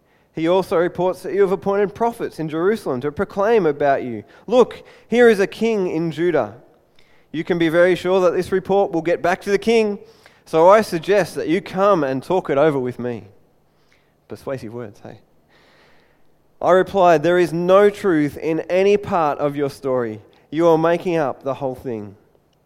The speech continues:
They were just trying to intimidate us, imagining they could discourage us. I love that, imagining they could discourage us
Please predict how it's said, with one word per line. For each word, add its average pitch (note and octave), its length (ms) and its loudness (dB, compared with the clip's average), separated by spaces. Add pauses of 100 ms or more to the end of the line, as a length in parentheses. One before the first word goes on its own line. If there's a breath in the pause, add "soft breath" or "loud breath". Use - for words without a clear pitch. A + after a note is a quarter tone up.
(380 soft breath)
They D3 140 0
were D#3 120 2
just D3 240 -6
trying D#3 280 0
to D3+ 100 -4
intimidate C#3 560 -2
us, - 240 -14 (440 soft breath)
imagining C#3 840 -4
they A#2+ 140 -6
could B2 200 -14
discourage C3 540 -4
us. F#2+ 280 -12
I C#3+ 60 -12
love C#3+ 200 -6
that, A#2 160 -6
imagining B2 920 -8 (160)
they A2 100 -12
could G#2+ 140 -12
discourage G2 480 -14
us - 380 -20